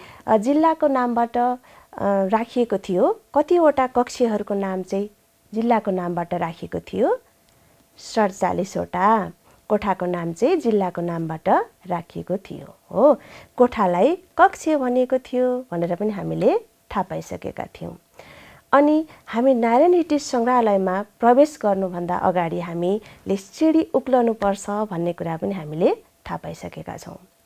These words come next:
हो। अनि सिँढी उक्लेपछि जुन हामी मूल ढोकाबाट छिर्छौँ नि, प्रवेश गर्छौँ नारायण हिटी दरबार सङ्ग्रहालयभित्र,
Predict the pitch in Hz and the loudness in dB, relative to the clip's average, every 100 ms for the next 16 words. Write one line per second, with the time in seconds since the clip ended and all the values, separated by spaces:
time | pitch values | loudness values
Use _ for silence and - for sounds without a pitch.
0 | 190 254 320 - - - - 330 349 330 | 0 0 0 -6 -20 -20 2 4 4 2
1 | 339 370 381 320 302 302 277 277 277 294 | 2 4 4 4 2 4 2 2 -4 -6
2 | - - 202 269 339 302 240 214 226 240 | -12 -14 -4 0 2 0 0 0 0 -2
3 | - _ 240 302 302 196 208 277 269 233 | -10 _ 6 8 6 4 4 6 6 4
4 | 226 196 185 277 349 254 160 _ - 220 | 2 -2 -2 -2 -2 -2 -6 _ -2 2
5 | 220 220 202 185 190 233 370 - 190 185 | 4 2 2 0 0 0 0 -4 -6 -2
6 | 190 185 180 185 185 180 180 - 185 180 | -2 -4 -6 -4 -2 -2 -4 -4 -8 -6
7 | 175 175 170 165 - 214 | -6 -6 -6 -6 -2 0